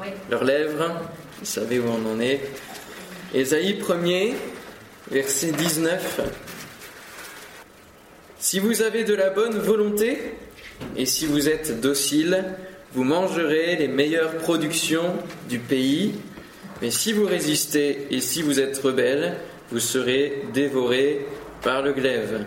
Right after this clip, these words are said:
Speaker 2: Car la bouche de l'Éternel a parlé. Amen.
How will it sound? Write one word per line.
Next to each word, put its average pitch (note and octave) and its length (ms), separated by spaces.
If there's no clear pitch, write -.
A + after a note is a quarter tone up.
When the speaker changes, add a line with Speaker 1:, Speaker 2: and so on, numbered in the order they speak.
Speaker 2:
Car A2+ 160
la A#2 120
bouche D3+ 640
de - 80
l'Éternel A#2 760
a A#2+ 120
parlé. B2 680
Amen. A#2 460